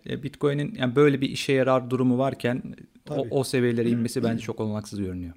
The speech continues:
Speaker 2: Zaten hani <clears throat> hep söylüyoruz, e, belirli seviyelerde de çok ciddi alıcı emirleri de var herhalde.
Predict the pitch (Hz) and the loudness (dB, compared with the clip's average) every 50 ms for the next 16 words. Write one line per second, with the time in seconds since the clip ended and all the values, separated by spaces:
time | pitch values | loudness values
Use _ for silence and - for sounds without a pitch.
0 | _ _ _ _ _ - 123 170 175 170 - 175 170 170 170 170 175 190 226 - | _ _ _ _ _ -6 -2 -2 -2 -2 -2 -4 -4 -2 -2 -2 -4 -4 -8 -12
1 | _ _ - - 190 190 175 170 151 131 165 - - - - 160 160 170 208 196 | _ _ -2 0 2 2 2 0 -2 -4 -6 -8 -8 -6 -2 -2 -2 -2 -2 -2
2 | 180 226 233 - - - - - 185 147 143 143 139 139 135 131 131 123 160 175 | -4 -4 -8 -10 -16 -20 -18 -12 -8 -6 -6 -6 -6 -6 -8 -8 -2 0 2 2
3 | 180 185 175 190 - - 175 160 151 156 160 165 170 170 175 165 165 156 151 185 | 2 2 0 -2 -4 -4 -4 -2 0 0 0 0 0 0 -2 -4 -8 -8 -10 -10
4 | - - 156 135 - - 151 151 135 143 165 165 165 - - - - - - _ | -8 -10 -10 -12 -10 -16 -18 -12 -6 -4 -4 -4 -4 -6 -14 -20 -20 -20 -20 _
5 | _ 151 147 156 165 151 147 180 175 - - - 160 156 160 160 156 156 151 151 | _ -4 -2 -2 -2 -2 0 -2 -2 -2 -4 -4 -2 0 2 2 2 0 0 -2
6 | 143 143 202 185 135 143 165 180 165 113 143 143 123 127 123 123 123 127 175 196 | 0 -2 -4 -2 0 2 2 2 2 -2 -6 -6 -6 -6 -8 -10 -10 -8 -8 -10
7 | 226 | -10